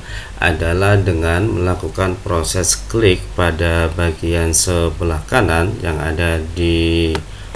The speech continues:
mouse, ya. Misalnya ini saya ingin menyimpan apa yang ada di monitor ini berupa apa, papan tulis. Jadi, teman-teman tinggal menekan pada bagian sebelah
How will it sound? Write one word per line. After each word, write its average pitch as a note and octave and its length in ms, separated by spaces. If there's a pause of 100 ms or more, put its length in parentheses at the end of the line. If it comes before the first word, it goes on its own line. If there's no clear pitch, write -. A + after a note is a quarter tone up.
mouse, F2+ 640 (400)
ya. E2+ 320 (160)
Misalnya E2 880
ini F2+ 320
saya E2+ 240
ingin F2 160
menyimpan F2 480
apa G#2 240
yang F2+ 160
ada G2 240
di F2+ 640
monitor E2+ 480
ini E2 320 (400)
berupa E2 480 (640)
apa, G2+ 320
papan E2 560
tulis. F2+ 480 (320)
Jadi, A2 320
teman-teman G#2+ 480
tinggal G2 240
menekan F#2+ 400
pada F2 320
bagian E2+ 480
sebelah D#2+ 800